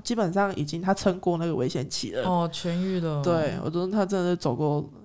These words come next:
Speaker 1: 生死关头。然后后来
Speaker 2: 天哪。
Speaker 1: 艾妈打电话给我，然后还一直在那边跟我怕打量，我说你这次只是运气好。我就觉得很奇怪。
Speaker 2: 怎么会这样子啊？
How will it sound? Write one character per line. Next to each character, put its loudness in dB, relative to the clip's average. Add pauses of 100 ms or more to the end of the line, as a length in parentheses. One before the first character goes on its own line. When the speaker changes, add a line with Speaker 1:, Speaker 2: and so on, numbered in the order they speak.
Speaker 1:
生 -4
死 -10
关 -4
头。 -4 (100)
然 2
后 4
后 6
来 8
Speaker 2:
天 0
哪。 0
Speaker 1:
艾 6
妈 6
打 2
电 0
话 4
给 0
我， 4
然 2
后 4
还 8
一 -4
直 0
在 -
那 2
边 0
跟 2
我 2
怕 2
打 -2
量， -4
我 0
说 4
你 2
这 4
次 2
只 -10
是 -4
运 -2
气 -4
好。 -6 (1600)
我 0
就 10 (240)
觉 8
得 10
很 8
奇 0
怪。 6
Speaker 2:
怎 8
么 12
会 10
这 0
样 6
子 0
啊？ -2